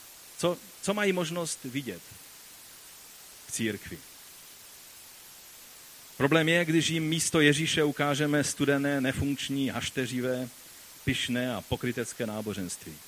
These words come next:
To málo který mladý člověk rozchodí. Nebo naopak fanatické, nedovzdělané, arrogantní,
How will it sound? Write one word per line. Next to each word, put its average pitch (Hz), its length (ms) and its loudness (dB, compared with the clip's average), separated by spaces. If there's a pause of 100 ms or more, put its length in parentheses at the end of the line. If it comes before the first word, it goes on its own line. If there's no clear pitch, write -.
(720)
To 107 100 -4
málo 110 260 0
který 101 260 -4
mladý 95 240 -6
člověk 90 300 -8
rozchodí. 82 440 -12 (1120)
Nebo 123 160 8
naopak 156 420 6
fanatické, 139 880 0
nedovzdělané, 117 920 -2
arrogantní, 131 760 0